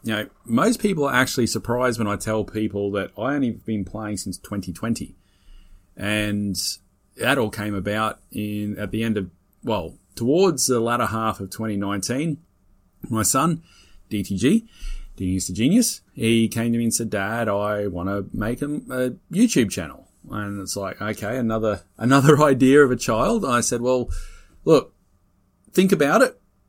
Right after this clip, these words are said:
Let me know at Christmas time if you still are keen, and then we'll talk about it." And he got to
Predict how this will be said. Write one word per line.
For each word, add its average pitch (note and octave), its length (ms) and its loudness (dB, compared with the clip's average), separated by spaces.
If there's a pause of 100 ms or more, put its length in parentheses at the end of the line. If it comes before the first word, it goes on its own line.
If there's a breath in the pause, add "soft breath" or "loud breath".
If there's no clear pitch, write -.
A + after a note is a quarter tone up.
(280)
Let D#3 240 -2
me F3+ 80 -2
know D#3 180 0
at - 60 -12
Christmas B2+ 360 -2
time D3 360 -2
if A#2 160 0
you A2+ 60 -2
still C3+ 760 2
are A#2 100 -4
keen, A#2+ 540 0 (320)
and A2+ 360 -2
then G#2+ 320 -4
we'll G2+ 140 -8
talk B3 260 0
about G2+ 280 0
it." - 100 -20 (640)
And A#2+ 720 0
he A2 80 -8
got A2 220 -6
to G#2 260 -4